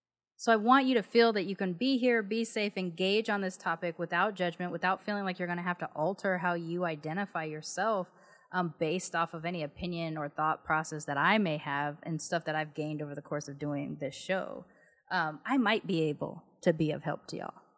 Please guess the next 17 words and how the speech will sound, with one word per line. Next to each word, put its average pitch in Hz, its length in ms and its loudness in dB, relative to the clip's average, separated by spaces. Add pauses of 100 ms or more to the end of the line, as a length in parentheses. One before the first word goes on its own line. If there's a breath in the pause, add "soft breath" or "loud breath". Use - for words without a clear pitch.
(200)
I 185 100 4
might. 151 240 0 (2000)
I 143 240 4
don't 165 220 0
know 170 220 2
that 165 120 2
I'm 165 220 0
the 156 160 -4 (220)
best - 640 -2 (1700)
person 285 440 6
for - 140 -8
the 131 100 -6
job - 340 -8 (1000)
as 170 460 4
a 160 200 0
non-white 160 800 -2
presenting - 680 -8